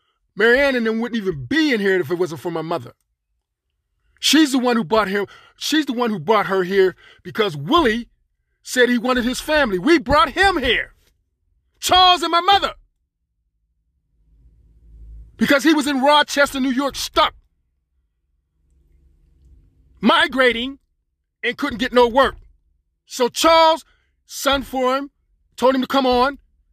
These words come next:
And they, we took him in, and he got on his feet and showed him the ropes, and he did well. And then here comes, uh, Marianne.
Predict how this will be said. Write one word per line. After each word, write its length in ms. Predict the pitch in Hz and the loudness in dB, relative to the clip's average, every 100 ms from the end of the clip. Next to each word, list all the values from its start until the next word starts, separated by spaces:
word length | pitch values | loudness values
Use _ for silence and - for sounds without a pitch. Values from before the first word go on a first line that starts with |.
| _ - | _ -6
And 140 | 247 254 | -2 2
they, 120 | 262 - | 0 0
we 160 | 277 | -2
took 300 | - - 294 | -2 0 0
him 140 | 294 285 | 2 0
in, 260 | 262 285 _ _ _ _ - | 0 -2 _ _ _ _ -6
and 120 | 226 | -2
he 120 | 269 | 0
got 200 | 240 254 | 0 0
on 100 | 269 | -2
his 120 | 269 | -4
feet 240 | - 262 254 | -6 -4 -4
and 100 | 220 | -4
showed 280 | 269 262 | 2 2
him 100 | 269 | 2
the 80 | 262 | -4
ropes, 320 | 262 269 262 - _ _ _ | 2 2 0 -12 _ _ _
and 100 | 254 | -4
he 120 | 254 285 | -2 -2
did 240 | 254 269 | -2 0
well. 400 | 320 381 320 - _ _ _ _ _ _ _ _ _ _ _ - | 2 2 0 -6 _ _ _ _ _ _ _ _ _ _ _ -12
And 120 | 208 | -2
then 140 | 302 302 | 2 2
here 220 | 269 277 | 2 0
comes, 340 | 294 277 220 _ _ _ - | -2 -4 -8 _ _ _ -6
uh, 180 | 208 196 _ _ _ _ _ _ _ _ _ _ _ | -4 -4 _ _ _ _ _ _ _ _ _ _ _
Marianne. 720 | 156 214 277 339 277 233 277 | -2 2 4 4 2 2 -2